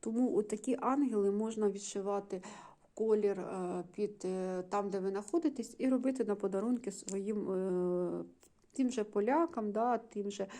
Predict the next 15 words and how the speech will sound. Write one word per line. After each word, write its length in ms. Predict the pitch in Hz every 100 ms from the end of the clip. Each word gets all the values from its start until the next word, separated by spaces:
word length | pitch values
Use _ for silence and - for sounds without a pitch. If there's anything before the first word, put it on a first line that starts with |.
| -
хто-то 300 | - 262 254
в 80 | 196
Польщі, 400 | - 262 262 196
хто-то 380 | 190 247 247 214
в 80 | 208
Чехії, 520 | - 233 247 - 196
хто-то 360 | - 247 240
ще 320 | 214 - 220 214
десь. 220 | 190 185 - - -
Можна, 460 | 233 240 214 208 202
е, 40 | - 170 -
відшити 440 | 208 208 - 214 185
тим 240 | 196 190
кольорами 500 | 185 208 190 190 185
бісера, 500 | 190 311 - 190 175